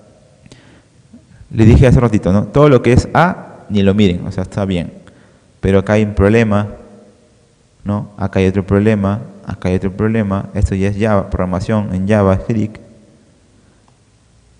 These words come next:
Acá hay otro problema. Y acá hay otro problema, F, miren, en el tema de las imágenes. Lo bueno de esta herramienta es que te dice qué imágenes son las que están pesadas para que puedas mejorarlo. Si yo despliego ahí,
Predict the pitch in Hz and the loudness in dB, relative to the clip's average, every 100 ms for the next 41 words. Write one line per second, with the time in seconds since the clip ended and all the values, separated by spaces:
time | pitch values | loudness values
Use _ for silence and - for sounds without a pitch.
0 | _ _ _ _ _ _ _ _ _ _ | _ _ _ _ _ _ _ _ _ _
1 | _ _ _ _ - 110 104 101 95 101 | _ _ _ _ -6 -4 0 0 0 -2
2 | 98 107 117 110 104 104 - - - - | 0 2 2 2 -2 -2 -10 -18 -20 -20
3 | _ _ _ - 147 156 - 107 113 113 | _ _ _ -6 -4 -4 -4 -4 -2 -4
4 | 117 101 90 90 - 120 - 92 82 82 | -4 -2 -2 -4 0 -2 0 -2 -4 -6
5 | - 98 101 95 117 123 123 - 95 - | -8 -6 -4 -2 -4 -2 -2 0 -2 -6
6 | 85 87 - - - 143 147 175 175 165 | -6 -4 -6 -6 -2 2 4 4 2 2
7 | - 160 160 135 127 123 127 131 - 107 | 2 0 0 -2 -2 -2 -2 -4 -2 -2
8 | 110 123 120 - - - - - 135 139 | 0 -2 -4 -14 -20 -20 -14 -4 -2 0
9 | 135 123 131 123 123 113 113 - 98 98 | -2 -2 -2 0 2 2 0 2 0 0
10 | 104 110 101 107 117 110 90 82 80 90 | 0 2 4 2 2 0 -2 -4 0 0
11 | 98 104 113 120 95 92 - - 95 104 | 0 -2 0 -2 -4 -10 -16 -6 -2 0
12 | 110 117 117 104 110 107 | -2 -2 0 0 0 -2